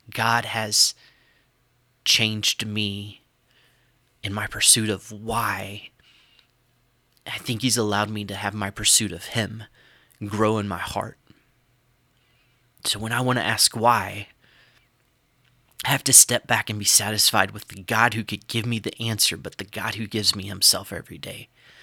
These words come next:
So even if I don't have the answer, I get him.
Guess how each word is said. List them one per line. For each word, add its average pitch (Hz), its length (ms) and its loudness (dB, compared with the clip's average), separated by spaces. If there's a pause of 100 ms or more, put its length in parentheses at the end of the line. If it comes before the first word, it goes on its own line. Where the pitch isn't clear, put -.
(140)
So 101 160 4
even 139 220 2
if 123 120 -2
I 98 80 0
don't 120 300 -6
have 143 360 4
the 120 200 -6
answer, 120 300 0
I 110 80 -4
get - 240 -4
him. 117 340 -4